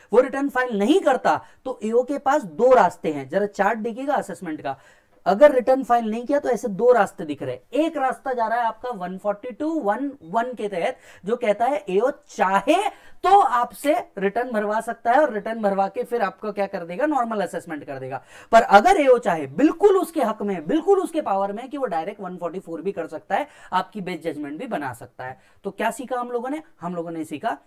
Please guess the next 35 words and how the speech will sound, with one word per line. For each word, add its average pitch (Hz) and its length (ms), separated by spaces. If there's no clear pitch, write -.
अगर 240 460
एओ 180 220
बेस्ट 175 300
जजमेंट 226 340
असेसमेंट 220 420
करना 165 240
चाहे, 143 280
वन 202 300
फ़ोर 208 180
फ़ोर 302 300
करना 180 320
चाहे, 147 320
तो 196 120
वन 170 220
फ़ोर्टी 214 420
टू 226 180
वन 208 320
वन 262 200
का 226 180
नोटिस 170 380
मैंडेटरी 147 720
नहीं 123 380
है, 113 180
मैंडेटरी 190 560
नहीं 170 280
है। - 160
और 185 140
ये 226 280
आपको - 380
एमसीक्यू 156 420
बोल 139 180
करके 127 300
आ 127 220
सकता 120 340
है। 123 200